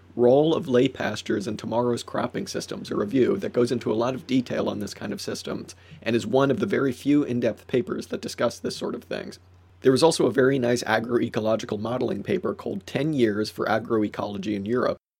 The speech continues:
that is the only agroecological proposal I know of that incorporates a system like the one I am most interested in.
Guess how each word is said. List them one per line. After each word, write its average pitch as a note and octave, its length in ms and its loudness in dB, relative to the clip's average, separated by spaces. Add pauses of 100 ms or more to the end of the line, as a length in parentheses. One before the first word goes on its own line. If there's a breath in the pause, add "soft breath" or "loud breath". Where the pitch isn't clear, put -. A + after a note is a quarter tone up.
(120)
that A#2 140 6
is A#2 80 4
the A#2 140 2
only C#3+ 320 0
agroecological A2+ 1000 0
proposal A#2 560 -2
I G2+ 60 -6
know B2+ 260 2
of F2+ 180 -4
that - 140 -4
incorporates A#2+ 520 -2
a G2+ 60 -8
system - 400 -2
like - 160 -6
the - 80 -6
one G#2 160 -4
I G#2 120 -4
am G2+ 100 -6
most G2 260 -6
interested - 400 -4
in. - 220 -4